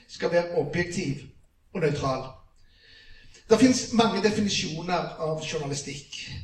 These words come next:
Noen påstår at faget vårt stort sett består i å skrive, beskrive en sveitserost som bare en samling store og små hull. Vi evner ikke å se alt det gode som er mellom hullene. Det kan selvfølgelig være mye sant i det,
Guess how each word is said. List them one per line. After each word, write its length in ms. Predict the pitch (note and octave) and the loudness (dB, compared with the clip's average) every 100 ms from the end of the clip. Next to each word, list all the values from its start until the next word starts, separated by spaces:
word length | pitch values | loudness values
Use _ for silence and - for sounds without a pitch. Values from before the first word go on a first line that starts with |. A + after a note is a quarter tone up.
| A3 | 4
Noen 300 | G#3 F3+ A#3+ | 6 6 4
påstår 520 | - F3 - G#3+ F3+ | 4 4 2 0 0
at 240 | E3+ D3+ - | -2 -2 -4
faget 320 | E3 D#3 E3 G3+ | 0 0 0 -2
vårt 240 | F#3 D3 | -2 -4
stort 280 | - E3 F3+ | -8 -8 -8
sett 340 | - E3 D#3+ - | -2 -2 -2 -8
består 540 | - - E3 E3 F3 G#3 | -8 -4 0 0 0 -6
i 60 | |
å 80 | F3 | -6
skrive, 640 | D3+ - G3 D3+ C#3 D3 F3+ - - | -6 -6 -6 -4 -4 -2 -4 -4 -4
beskrive 520 | - - E3 E3+ G3+ - | -4 -6 -8 -4 -4 -2
en 140 | E3+ D#3+ | -6 -6
sveitserost 720 | D#3+ E3 D3+ D3+ G#3+ A#3+ A#3+ - | -6 -4 -4 -4 -2 0 -2 -6
som 160 | G3 F3+ | -8 -4
bare 240 | D#3 C#3+ | -2 -2
en 80 | D#3+ | -4
samling 480 | - D#3 C3+ D3 F3 | -4 -6 -6 -10 -12
store 380 | - C#3 - | -8 -8 -6
og 20 | D#3+ | -8
små 220 | D#3 D3 C#3+ | -4 -2 4
hull. 260 | D3 - - - - - - - - - - - - - | 4 4 -2 -10 -18 -20 -20 -20 -20 -20 -20 -20 -18 2
Vi 140 | G3+ A3+ A3 | 4 8 6
evner 240 | F3+ F3+ | 6 0
ikke 160 | G3+ A3 | -2 -2
å 60 | |
se 180 | - F3+ | 0 0
alt 320 | F3+ E3+ - | 0 -2 0
det 80 | F#3 | -2
gode 380 | F#3 D3 D3 F3+ | -2 -2 -2 -2
som 160 | - F#3 | -4 -6
er 160 | F3 | -2
mellom 320 | D#3 E3+ G3+ E3 | 0 2 0 0
hullene. 340 | C#3 C3+ C#3+ D3 - - - - - - - - - - - | -2 -2 -6 -10 -14 -18 -20 -20 -20 -20 -20 -20 -20 -20 -4
Det 140 | G3 | 0
kan 100 | F#3+ | 2
selvfølgelig 340 | F3+ G#3 G3+ G3 | 4 4 4 2
være 160 | G3+ | 0
mye 240 | G3 E3 F#3 | 0 0 -2
sant 480 | - F3+ F3+ - G3+ | -2 -4 -4 -10 -4
i 80 | D#3+ | -2
det, 160 | D3 | -2